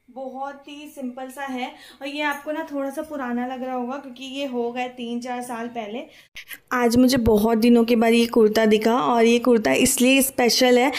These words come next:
क्योंकि ये पापा ने मुझे gift किया था मेरी anniversary के समय। फिर मैं चली गई नीचे गाड़ी साफ़ करने के लिए, तो देख सकते हो आप, वो पुट्टी निकालने के कारण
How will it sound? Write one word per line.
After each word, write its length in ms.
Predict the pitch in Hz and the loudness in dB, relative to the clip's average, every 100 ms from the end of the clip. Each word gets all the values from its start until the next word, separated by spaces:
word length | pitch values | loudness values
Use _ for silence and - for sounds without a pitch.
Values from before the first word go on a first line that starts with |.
| - - | -4 0
क्योंकि 220 | 240 240 | 2 4
ये 180 | 247 262 | 4 4
पापा 460 | 262 240 220 220 | 2 -4 0 2
ने 120 | 226 240 | 6 6
मुझे 340 | 240 226 247 | 6 6 4
gift 460 | 214 233 226 - - | 4 2 2 -2 2
किया 320 | 240 226 214 | 2 4 2
था 280 | 226 240 285 | 0 2 4
मेरी 320 | 262 226 233 | 6 6 4
anniversary 640 | 220 214 220 226 226 220 | 6 6 6 4 2 0
के 140 | 214 247 | 2 2
समय। 440 | 247 226 233 359 - - _ _ _ _ _ - _ 262 | 4 4 4 0 -4 -16 _ _ _ _ _ -20 _ -2
फिर 180 | 294 277 | 2 4
मैं 140 | 277 | 4
चली 280 | 269 269 262 | 4 4 4
गई 160 | 254 262 | 6 6
नीचे 440 | 247 226 - 262 | 6 4 4 2
गाड़ी 300 | 254 233 226 | 2 4 4
साफ़ 260 | 233 240 233 | 2 0 2
करने 240 | 247 240 | 4 4
के 100 | 233 | 4
लिए, 120 | 247 | 2
तो 120 | 254 240 | 2 2
देख 260 | 226 220 | 2 2
सकते 260 | - 254 254 | 0 0 0
हो 120 | 233 | 0
आप, 220 | 240 247 | 2 2
वो 200 | 240 247 | 4 2
पुट्टी 460 | 247 - 208 - 247 | 2 -2 -4 0 4
निकालने 440 | 247 240 226 226 | 4 4 2 2
के 120 | 226 240 | 2 0
कारण 420 | 240 226 240 | 0 2 2